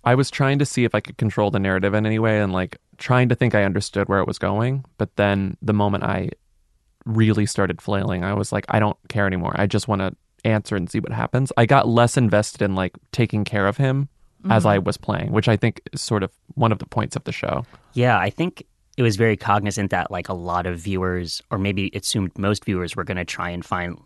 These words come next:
Speaker 3: like, the darkest path,
Speaker 1: Mm-hmm.
Speaker 3: and it, like, definitely played into that. Um, that was probably the most pleasing thing about the experience when I realized that, like,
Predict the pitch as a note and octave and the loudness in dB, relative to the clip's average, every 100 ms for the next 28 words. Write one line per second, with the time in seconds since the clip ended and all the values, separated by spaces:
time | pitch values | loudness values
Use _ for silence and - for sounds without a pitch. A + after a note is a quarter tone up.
0 | _ _ _ F#2 F2+ F#2+ - - A#2+ - | _ _ _ -14 -8 -6 -6 -6 -10 -4
1 | F#2 F#2 A#2+ A2+ A2+ A2+ G#2+ G#2 G2+ - | 0 0 0 0 0 0 2 2 -2 0
2 | A#2 G2+ A2 F#2+ - F#2 F#2 F2+ - F2 | 0 0 0 -2 -4 -6 -6 -10 -6 -4
3 | F2 F2 - - F#2+ F2+ E2+ E2+ - _ | -4 -4 -8 -12 -8 -6 -8 -12 -14 _
4 | _ C3+ F3 - E3 A#2+ G#2+ - A#2 G2+ | _ 0 0 2 2 4 0 0 0 0
5 | F#2 F#2 F2+ F#2 F2 - F#2 - F2+ F2 | -4 -4 -4 -2 -2 -4 -8 -6 -6 -6
6 | G2+ F2+ F2+ G2 F2+ F2+ F2 F2+ - | -4 -2 0 0 0 -2 -6 -8 -12